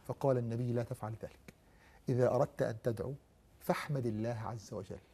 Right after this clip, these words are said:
ثم صل على رسوله، ثم ادعو. وبينما هو يعلمه إذ دخل رجل فأثنى على الله وصلى على رسوله ثم دعا فقال: "ادعو يستجب لك". يبقى إذن قدم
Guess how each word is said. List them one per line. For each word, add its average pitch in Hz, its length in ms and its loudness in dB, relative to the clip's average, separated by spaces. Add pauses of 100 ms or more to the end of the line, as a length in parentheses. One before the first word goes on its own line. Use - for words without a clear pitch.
(760)
ثم 123 220 -2
صل 139 360 0
على 120 300 0
رسوله، 147 420 -4
ثم 123 320 -2
ادعو. 104 220 -6 (460)
وبينما 208 480 8
هو 202 200 10
يعلمه 208 560 10 (340)
إذ 165 180 12
دخل 214 300 8
رجل 180 400 10 (460)
فأثنى 247 480 8
على 233 260 10
الله 208 380 10 (360)
وصلى 240 440 8
على 214 380 10
رسوله 262 600 10
ثم 269 320 8
دعا 214 460 10 (260)
فقال: 147 540 8
"ادعو 190 460 8 (280)
يستجب - 540 2
لك". 98 120 -8 (720)
يبقى 110 200 2
إذن 185 320 6 (100)
قدم 151 480 4